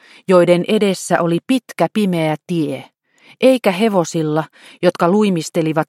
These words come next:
piiskaavaa tuulta vasten tietäen vanhasta muistista, että tie näin myöhäissyksyllä oli upottava ja raskas. Mereltä,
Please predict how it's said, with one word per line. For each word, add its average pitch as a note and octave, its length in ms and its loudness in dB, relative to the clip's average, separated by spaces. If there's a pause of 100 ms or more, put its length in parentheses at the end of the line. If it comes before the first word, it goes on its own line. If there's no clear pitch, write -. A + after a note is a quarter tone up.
piiskaavaa D3+ 760 0
tuulta E3+ 380 -4
vasten D3+ 460 -4
tietäen D#3+ 560 -2
vanhasta E3+ 540 0
muistista, D#3+ 680 -6 (520)
että G3+ 320 0
tie A#3 340 2
näin G3+ 280 2
myöhäissyksyllä D3+ 1040 -2
oli G#3+ 280 0
upottava D3 640 -4
ja D3 140 -2
raskas. - 680 -10 (1500)
Mereltä, E3 640 0